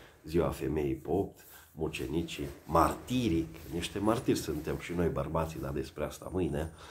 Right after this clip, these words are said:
Ce frumoasă alăturare în calendar, opt și nouă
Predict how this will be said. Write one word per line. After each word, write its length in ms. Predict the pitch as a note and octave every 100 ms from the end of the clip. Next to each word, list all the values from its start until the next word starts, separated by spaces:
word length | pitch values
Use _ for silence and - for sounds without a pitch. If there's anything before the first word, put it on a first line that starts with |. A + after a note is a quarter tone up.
| - - - -
Ce 100 | D#2+
frumoasă 440 | D2+ C#2+ D#2+ -
alăturare 500 | C2 C#2+ D2+ C#2 D2+
în 60 | C2+
calendar, 560 | C2+ A#1 C2 C2+ - -
opt 280 | F2 F2 -
și 220 | - C#2
nouă 280 | C#2+ D2